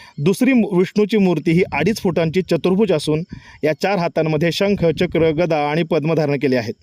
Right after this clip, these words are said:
तिसरी मूर्ती ही अष्टभुजा महिषासूर मर्दिनी देवीची आहे.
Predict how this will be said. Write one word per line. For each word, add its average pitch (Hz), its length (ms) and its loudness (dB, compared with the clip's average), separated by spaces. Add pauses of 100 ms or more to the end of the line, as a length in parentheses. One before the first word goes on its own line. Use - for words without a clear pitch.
(760)
तिसरी 202 340 2
मूर्ती 190 380 2
ही 202 220 4
अष्टभुजा 185 680 0 (200)
महिषासूर 156 500 0
मर्दिनी 170 360 2
देवीची 165 380 0
आहे. 123 180 -2